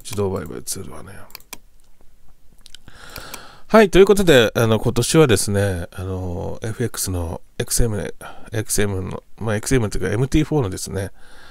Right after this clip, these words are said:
えー、エフエックスの自動売買ツールを三菱電機品質で作ってですね、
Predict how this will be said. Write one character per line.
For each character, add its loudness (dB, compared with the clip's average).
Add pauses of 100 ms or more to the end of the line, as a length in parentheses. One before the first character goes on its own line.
(600)
え -10
ー、 -4
エ -4
フ 4
エ 8
ッ 6
ク -2
ス -2
の -2
自 -4
動 6
売 4
買 2
ツ 2
ー 2
ル 4
を 4
三 0
菱 -4
電 0
機 -6
品 0
質 -4
で 0
作 -8
っ -4
て -10
で -8
す -8
ね、 -4